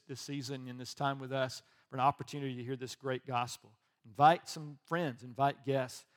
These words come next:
Hope for the broken. So thank you for being here. I'm so glad that you guys are here. In just a few minutes, we're gonna have our prayer team up here. If you need breakthrough, if you need prayer in any way,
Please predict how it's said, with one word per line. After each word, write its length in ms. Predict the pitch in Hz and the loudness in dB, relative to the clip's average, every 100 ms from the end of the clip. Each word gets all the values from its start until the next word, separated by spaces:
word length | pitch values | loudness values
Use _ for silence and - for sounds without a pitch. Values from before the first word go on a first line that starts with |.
| _ _ _ | _ _ _
Hope 280 | 143 165 - | 0 0 0
for 60 | |
the 100 | 165 | -6
broken. 400 | 135 139 131 117 110 _ _ _ _ _ _ - | -2 -2 -2 -8 -20 _ _ _ _ _ _ -6
So 140 | 143 | -2
thank 300 | 151 180 190 | 4 4 4
you 100 | 202 | -2
for 140 | - | -2
being 240 | 151 175 180 | 2 2 4
here. 220 | 180 220 | 4 4
I'm 140 | - | 0
so 120 | - 147 | -8 4
glad 260 | 160 160 | 6 6
that 100 | 160 | 2
you 80 | 156 | 0
guys 260 | 160 156 139 | 6 6 4
are 40 | |
here. 200 | 139 170 | 2 4
In 60 | 156 | 2
just 180 | 131 - | -4 -8
a 40 | |
few 140 | 151 | -6
minutes, 300 | 151 165 170 | -2 -2 -2
we're 60 | 147 | -4
gonna 120 | 143 | -2
have 160 | 139 131 | 0 0
our 80 | 127 | -2
prayer 240 | - 147 | -2 -2
team 220 | - 151 | -4 -4
up 160 | 151 - | -4 -2
here. 200 | 156 160 | -2 -2
If 100 | - | -4
you 220 | 135 160 | -8 -8
need 400 | 156 151 151 151 - | -4 -2 0 0 -2
breakthrough, 540 | 139 160 - - 165 175 | 2 2 2 -4 -2 -2
if 120 | - | -6
you 80 | 143 | -12
need 240 | 143 123 | -12 -6
prayer 280 | 147 147 143 | 0 0 0
in 80 | 131 | -2
any 160 | 147 | -4
way, 300 | 143 151 175 | 0 0 -2